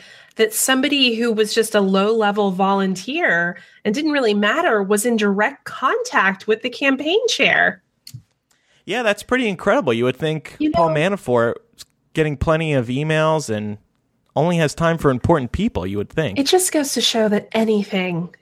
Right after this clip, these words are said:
Speaker 1: is possible in America. Anything.
Speaker 2: Thanks. <laughs> Uh, okay, so let's move on to a little more news.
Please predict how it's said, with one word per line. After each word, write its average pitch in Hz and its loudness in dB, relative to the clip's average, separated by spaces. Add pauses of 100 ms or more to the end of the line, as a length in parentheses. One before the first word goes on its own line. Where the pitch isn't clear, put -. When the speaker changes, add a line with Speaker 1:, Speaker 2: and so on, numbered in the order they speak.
Speaker 1:
is 208 0
possible 185 -2
in 196 -4
America. 185 -2 (580)
Anything. 220 0
Speaker 2:
Thanks. - -8 (1000)
<laughs> - 0 (1160)
Uh, 120 -2
okay, 139 2
so - 0
let's 202 2
move 196 4
on 160 4
to 143 4
a 135 2
little 143 4
more 131 2
news. 120 -2